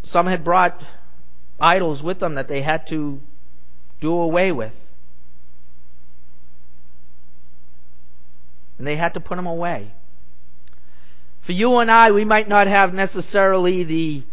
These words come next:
icons in the home, maybe. We might not have the statues and all these things and the paintings with the little halos around everybody's head, you know.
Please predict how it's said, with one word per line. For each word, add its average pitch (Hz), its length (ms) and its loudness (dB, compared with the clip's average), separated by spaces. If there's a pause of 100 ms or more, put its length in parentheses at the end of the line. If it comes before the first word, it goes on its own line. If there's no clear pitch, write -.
(220)
icons 151 680 2
in 147 120 -4
the 135 100 0
home, 151 340 0
maybe. 131 440 -2 (1200)
We 143 100 -4
might 165 180 0
not 165 180 4
have 160 180 4
the 156 100 -2
statues 160 1000 0
and 135 340 -4 (360)
all 147 280 4
these 147 260 -2
things 151 320 -2
and 143 100 -4
the 131 60 -4
paintings 156 580 -2
with 143 120 -4
the 143 80 -4
little 147 260 0
halos 139 500 0
around 135 240 -2
everybody's 135 460 -2
head, 131 320 -2 (460)
you 135 100 -2
know. 131 360 -2